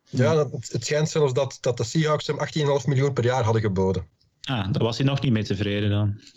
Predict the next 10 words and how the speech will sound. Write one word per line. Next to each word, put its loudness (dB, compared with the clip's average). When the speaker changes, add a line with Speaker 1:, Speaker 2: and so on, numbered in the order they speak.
Speaker 1:
Toen 4
zocht -2
hij -2
nog, 0
toen 2
wou 2
hij 2
nog -2
twintig. -4
Speaker 2:
<laughs> -4